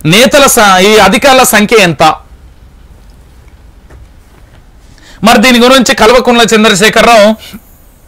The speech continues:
ఏమన్నా ఎంక్వైరీ చేస్తాడా? నాలుగు కోట్ల రూపాయలను ధరణి వెబ్సైట్ వచ్చిన పుణ్యాన సంపాదించిండు. ఇది వాస్తవమైన విషయం. ఇక్కడ ఏంది, ఈ నాలుగు కోట్ల రూపాయలు ఎట్లా వస్తాయి? మీకు ఎగ్జాంపుల్ చెప్పాలి.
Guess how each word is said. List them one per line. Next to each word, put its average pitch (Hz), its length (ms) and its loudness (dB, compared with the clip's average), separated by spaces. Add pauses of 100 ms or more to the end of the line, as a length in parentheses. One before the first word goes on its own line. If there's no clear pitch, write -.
(720)
ఏమన్నా 220 220 2
ఎంక్వైరీ 226 520 2
చేస్తాడా? 151 340 0 (1080)
నాలుగు 202 300 2
కోట్ల 254 360 0
రూపాయలను 226 480 2 (120)
ధరణి 220 240 2
వెబ్సైట్ 226 400 -2
వచ్చిన 202 300 -2 (120)
పుణ్యాన 202 420 0
సంపాదించిండు. 170 540 -2
ఇది 196 100 0
వాస్తవమైన 190 520 0
విషయం. 160 280 -4 (440)
ఇక్కడ 233 180 0
ఏంది, 240 400 0
ఈ 233 100 0
నాలుగు 226 240 0
కోట్ల 240 260 0
రూపాయలు 214 240 0
ఎట్లా 220 200 -2
వస్తాయి? 196 280 -2 (440)
మీకు 233 200 0
ఎగ్జాంపుల్ 196 480 -2
చెప్పాలి. 147 340 -2